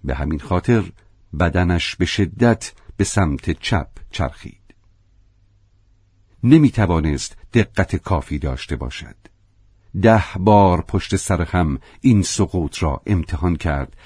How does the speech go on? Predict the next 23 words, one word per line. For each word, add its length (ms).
و 60
هر 260
بار 440
سرعتش 680
که 120
از 160
صد 320
کیلومتر 600
در 120
ساعت 600
می‌گذشت، 680
پرهایش 840
در 160
هم 260
می‌پیچید 840
و 80
بیمهابا 1000
در 200
میان 540
امواج 760
سقوط 680
می‌کرد. 580
سرانجام 800